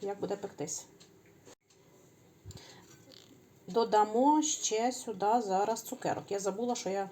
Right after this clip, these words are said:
хотіла ж зробити експеримент, додати трошки цукерок. Візьму, у мене є пару штучок корівка. От зараз я її пару штучок візьму. Три цукерочки сюди, три-чотири зараз поріжу.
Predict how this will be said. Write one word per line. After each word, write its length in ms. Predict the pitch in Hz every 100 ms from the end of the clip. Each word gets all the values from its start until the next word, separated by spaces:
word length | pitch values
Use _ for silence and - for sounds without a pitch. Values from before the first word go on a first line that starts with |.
| -
хотіла 340 | 190 208 196
ж 180 | - 190
зробити 380 | 180 185 185 180
експеримент, 580 | - - 196 226 262
додати 340 | 208 175 190 214
трошки 340 | - 185 -
цукерок. 480 | 180 185 170 165 -
Візьму, 240 | 208 214
у 40 | 202
мене 200 | 220 214
є 140 | 208
пару 240 | 202 196 196
штучок 340 | - 208 196
корівка. 480 | - 269 330 - 311 311 - - - - - - - - -
От 180 | 226 208
зараз 340 | 220 208 -
я 60 | 208
її 120 | 202
пару 220 | 202 196
штучок 320 | 196 202 - - - 208
візьму. 280 | 285 269 247 - - -
Три 140 | 339
цукерочки 540 | 285 247 247 240 - 190
сюди, 280 | - 185 180 - - -
три-чотири 540 | - 240 - - 180 180
зараз 200 | 180 175
поріжу. 360 | 180 151 156